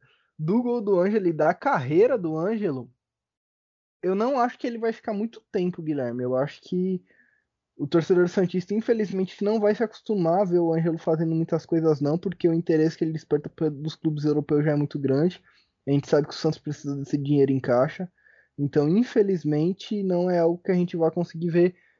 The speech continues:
por muito tempo. Eu espero que o Ângelo fique pelo menos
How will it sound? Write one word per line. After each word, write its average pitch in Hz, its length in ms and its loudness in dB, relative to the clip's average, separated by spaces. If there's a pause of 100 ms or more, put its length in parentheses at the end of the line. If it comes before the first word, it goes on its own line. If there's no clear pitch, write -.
(160)
por 214 220 2
muito 196 320 0
tempo. 151 360 0
Eu 208 60 2
espero 285 680 4
que - 140 -12
o 202 100 -4
Ângelo 196 260 -4
fique 180 240 -14
pelo 302 360 -2
menos 214 580 -4